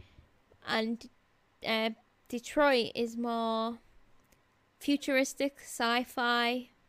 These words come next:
Obviously, it's about A I, in case you didn't know that as well. I should start with, like, a description of what it is, shouldn't I? It is about androids, and it is set in a world where people buy androids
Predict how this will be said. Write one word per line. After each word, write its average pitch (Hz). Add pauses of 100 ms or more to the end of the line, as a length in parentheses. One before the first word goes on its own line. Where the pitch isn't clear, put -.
(100)
Obviously, 254
it's -
about 302
A 233
I, 214
in 220
case 240
you 240
didn't 247
know 262
that 247
as 226
well. 226
I 214
should -
start 240
with, 233
like, 214
a 202
description 233
of 208
what 220
it -
is, 262
shouldn't 247
I? 220 (540)
It -
is 311
about 320 (520)
androids, 262 (240)
and 226 (1160)
it -
is 277
set 320
in 269 (320)
a 254
world 269
where 233
people 240
buy 220
androids 269